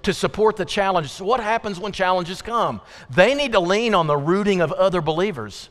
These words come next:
You come to church with people who've lived the Christian life a long time, and they've faced some terrible things. They've gone through some real challenges because of the word, and they're still here, and they keep coming.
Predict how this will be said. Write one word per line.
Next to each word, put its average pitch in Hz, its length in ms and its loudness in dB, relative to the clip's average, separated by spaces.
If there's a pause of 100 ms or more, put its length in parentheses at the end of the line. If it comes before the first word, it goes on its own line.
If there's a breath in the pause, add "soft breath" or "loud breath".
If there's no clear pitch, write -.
(720 soft breath)
You 277 160 -2
come 294 280 0
to 196 80 4
church 226 420 0
with 170 160 0
people 202 320 -4
who've 156 160 0
lived 196 320 2
the 208 80 -2
Christian 190 460 -2
life 170 260 2
a 156 60 -2
long 156 280 0
time, 156 300 0 (160 loud breath)
and 170 180 2
they've 196 220 2
faced 240 340 -2
some 170 160 -2
terrible 190 420 2
things. 143 580 -4 (340 loud breath)
They've 196 160 4
gone 233 240 4
through 220 140 -2
some 160 260 0
real 214 240 4
challenges 185 580 2
because 170 340 0
of 156 120 -4
the 165 60 0
word, 160 340 2 (180 loud breath)
and 180 160 2
they're 302 140 2
still 240 260 2
here, 220 500 0 (540 loud breath)
and 208 160 4
they 226 80 4
keep 277 260 -2
coming. 202 480 0